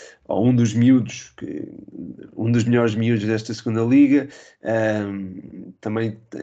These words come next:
enfim, eh, há jogadores que também têm se evidenciado, como o próprio João Carlos, não é? Como já foi dito, eh, não sei se já foi dito <laughs> live ou não, mas, eh,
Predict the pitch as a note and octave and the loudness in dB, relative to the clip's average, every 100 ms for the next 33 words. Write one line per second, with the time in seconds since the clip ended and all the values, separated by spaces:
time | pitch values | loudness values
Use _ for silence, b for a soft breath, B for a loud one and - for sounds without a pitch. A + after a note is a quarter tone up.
0 | - - G#2+ A#2+ A2 G2 G2 G2 F#2+ F#2 | -12 -12 -8 -4 -2 -2 -2 -4 -4 -6
1 | D#2+ - C#2 F#2 A2+ A#2 A2 A2 A2+ A#2 | -8 -6 -2 0 0 0 0 -2 -2 -2
2 | A2+ G#2+ A#2 A2+ G#2+ - A2 A2+ A2 A2 | -2 -2 -2 0 -2 -6 -6 -2 -2 0
3 | B2 A#2 A#2 A2 - A2 A2 G#2+ A2 G#2 | 0 0 -2 -6 -4 -4 -4 -4 -4 0
4 | B2 C3 G#2 G#2+ A#2 A2+ G#2 A2 G#2+ A2 | 0 0 -4 -6 -6 -8 -8 -8 -6 -6
5 | G#2+ A#2 A#2 A2+ - B B B - G#2 | -4 -4 -6 -10 -20 B B B -8 -4
6 | G2+ A2+ G#2 - G#2+ - A#2 A2+ A2 - | -2 -4 -6 -6 -8 -4 -4 -2 -6 -10
7 | - - A#2 G#2+ A#2 - - - A#2 A2+ | -18 -6 -2 2 2 0 -6 -6 -4 -2
8 | G#2+ C#3 B2+ C3 A#2 B2 B2 | -2 -2 -2 -2 -2 -2 -2